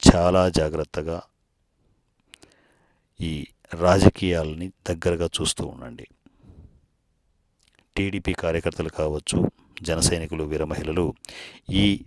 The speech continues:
రాజేష్ అనే ఎదవని వీలైనంత త్వరగా, ఎందుకంటే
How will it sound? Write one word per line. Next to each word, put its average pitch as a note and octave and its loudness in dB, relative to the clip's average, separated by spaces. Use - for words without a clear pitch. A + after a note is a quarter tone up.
రాజేష్ F#2+ 6
అనే E2+ -2
ఎదవని E2+ 0
వీలైనంత A2 6
త్వరగా, C#2+ -2
ఎందుకంటే F2+ -2